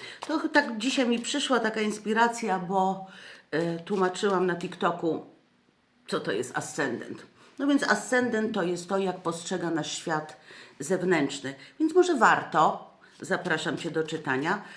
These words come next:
warto, e, tego wysłuchać. E, jak to? I to jest, pamiętaj, czytanie uniwersalne. Ja tutaj będę u-, e, w sposób bardzo uniwersalny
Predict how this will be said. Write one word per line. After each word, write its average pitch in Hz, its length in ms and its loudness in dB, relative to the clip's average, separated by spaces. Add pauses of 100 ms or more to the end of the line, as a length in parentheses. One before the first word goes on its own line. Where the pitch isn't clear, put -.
(220)
warto, 165 1160 2
e, 180 360 0
tego 214 240 0
wysłuchać. 330 680 0 (1040)
E, 160 380 -2
jak 170 380 -2
to? 147 380 -4 (300)
I 233 100 -4
to 349 100 4
jest, 359 220 4
pamiętaj, 170 640 6
czytanie 311 380 4
uniwersalne. 220 840 2
Ja 190 100 2
tutaj 185 300 -4
będę 170 280 0
u-, 135 300 -2
e, 160 320 -2
w - 80 -18
sposób 190 400 -4
bardzo 220 340 6
uniwersalny 156 760 -2